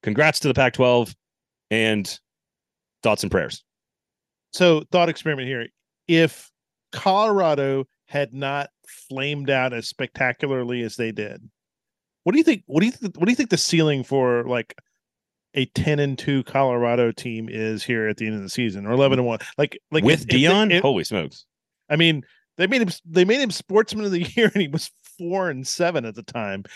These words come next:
Speaker 1: And
Speaker 2: I
Speaker 1: this,
Speaker 2: mean,
Speaker 1: and he, and his son almost died playing football this <laughs> year 'cause he,
Speaker 2: Yeah,
Speaker 1: 'cause his
Speaker 2: and
Speaker 1: offensive line was so bad.
Speaker 2: So bad. Um,
Speaker 1: Do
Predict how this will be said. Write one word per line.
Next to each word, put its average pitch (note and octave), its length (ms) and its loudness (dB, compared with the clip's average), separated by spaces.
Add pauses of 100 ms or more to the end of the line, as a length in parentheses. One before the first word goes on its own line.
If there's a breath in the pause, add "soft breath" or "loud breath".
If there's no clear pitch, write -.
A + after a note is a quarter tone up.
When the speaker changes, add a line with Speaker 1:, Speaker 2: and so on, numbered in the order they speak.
Speaker 1:
And A#2 160 2
Speaker 2:
I - 40 4
Speaker 1:
this, D3+ 40 2
Speaker 2:
mean, D#3+ 120 6
Speaker 1:
and D#3+ 100 8
he, E3 100 -4 (120)
and C3+ 100 0
his C#3 120 2
son F#3 240 2
almost B2 340 2
died C#3 340 2
playing A2 240 0
football G2+ 340 2
this F2 200 0
<laughs> - 20 2
year A#2 360 0
'cause G#2 140 0
he, G#2 100 2
Speaker 2:
Yeah, E3+ 220 6
Speaker 1:
'cause G#2 160 0
his A2+ 100 -2
Speaker 2:
and C#3 120 4
Speaker 1:
offensive B2 240 -2
line D3 220 4
was B2+ 120 0
so F#2 140 0
bad. E2+ 220 -2 (100)
Speaker 2:
So E3+ 400 4
bad. B2+ 380 2 (460 soft breath)
Um, E3 480 6
Speaker 1:
Do F3 60 -18